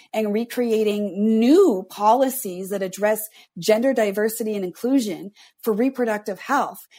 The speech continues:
and what that language looks like and how to support. Every single person in that workforce has come from a family, and yet we're not family-friendly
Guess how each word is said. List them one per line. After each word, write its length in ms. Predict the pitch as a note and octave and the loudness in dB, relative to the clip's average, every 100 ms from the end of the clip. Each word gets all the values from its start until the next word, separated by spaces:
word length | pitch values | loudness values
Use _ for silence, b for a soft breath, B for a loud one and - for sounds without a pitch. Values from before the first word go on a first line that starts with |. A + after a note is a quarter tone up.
| b | b
and 160 | - A3 | -4 0
what 180 | C4+ - | 0 0
that 180 | B3+ A3+ | -2 0
language 360 | A#3+ B3 A#3 | -2 0 0
looks 300 | F#3+ - - | 0 -6 -4
like 180 | - F#3+ | -4 -4
and 100 | - | -6
how 100 | A#3+ | -4
to 80 | B3 | -4
support. 640 | B3 - - E4 A3+ - b b b - | -2 -4 -4 -2 0 -2 b b b -2
Every 200 | B3+ D#4+ | 0 0
single 280 | D4+ C#4 B3 | -2 -2 -2
person 340 | - B3+ B3 | -2 -4 -4
in 140 | A3+ A3 | -6 -2
that 240 | G3+ - | -2 -2
workforce 720 | F#3+ D#4 - G#3+ D3 B3+ - - b | -2 -2 -2 -6 -6 -8 -14 -16 b
has 140 | C4 A#3 | -8 -6
come 220 | D#4+ F#4 | -4 -2
from 160 | D#4 A#3 | -2 -4
a 80 | |
family, 580 | - D#4 G4 C#4 D#3+ - - | -2 -2 0 -2 -4 -12 -6
and 100 | B3 | -2
yet 120 | D4+ | -2
we're 100 | D4+ | 0
not 160 | E4 E4 | -2 -2
family-friendly 680 | C#4+ C#4+ C#4 C#4 C#4 C#4+ | -2 0 0 0 0 -2